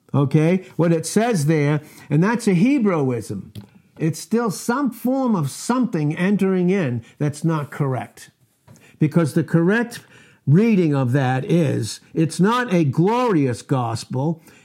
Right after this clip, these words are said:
Instead, it's the gospel of the glory of Jesus Christ. That's the proper understanding,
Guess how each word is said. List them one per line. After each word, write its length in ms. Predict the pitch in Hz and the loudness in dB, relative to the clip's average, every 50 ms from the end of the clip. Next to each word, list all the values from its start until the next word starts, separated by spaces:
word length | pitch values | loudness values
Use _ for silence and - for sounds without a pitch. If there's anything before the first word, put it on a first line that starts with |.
| _ - | _ 0
Instead, 800 | 143 156 160 156 - - - 226 254 240 185 160 151 147 135 - - - | 0 2 2 0 -4 -4 -2 0 0 0 0 0 0 -2 -2 -4 -6 -2
it's 300 | 165 170 180 - - - | 0 0 0 0 -2 -4
the 180 | - 185 170 | -2 -2 -2
gospel 840 | 139 123 123 131 185 202 220 240 254 220 - - - 240 240 247 240 - | -2 -2 -2 -2 0 0 0 0 -2 -4 -4 -4 -2 -2 -2 -2 -2 -2
of 220 | 180 175 143 139 | -4 -4 -2 -2
the 120 | 139 165 147 | -2 -2 -2
glory 800 | 113 110 131 139 170 220 247 247 247 220 190 156 151 160 170 175 | -2 0 0 2 2 2 0 0 0 0 0 0 0 -2 -2 -2
of 200 | 151 143 131 110 | 0 -2 -2 0
Jesus 520 | - 151 160 165 165 139 120 151 131 - | 0 0 2 2 2 0 0 -2 -4 -4
Christ. 640 | - - - 147 135 110 95 - - - - - _ _ - _ _ _ _ _ _ _ _ _ _ _ _ _ _ _ - | -6 -6 -4 -4 -4 -4 -6 -10 -14 -18 -20 -20 _ _ -20 _ _ _ _ _ _ _ _ _ _ _ _ _ _ _ -6
That's 400 | 110 120 175 190 208 208 208 - | -2 0 0 0 0 -2 -4 -2
the 120 | - 185 | -4 -2
proper 600 | 143 - 170 175 175 170 147 - 156 143 135 139 | -2 -2 -2 -2 -2 -2 -4 -4 -4 -2 -2 -2
understanding, 1000 | - 147 147 143 127 139 127 - - - 170 180 190 190 185 185 185 190 185 - | -2 -2 -2 0 0 -2 -2 -4 -4 -4 -2 0 0 0 0 0 -2 -2 -4 -6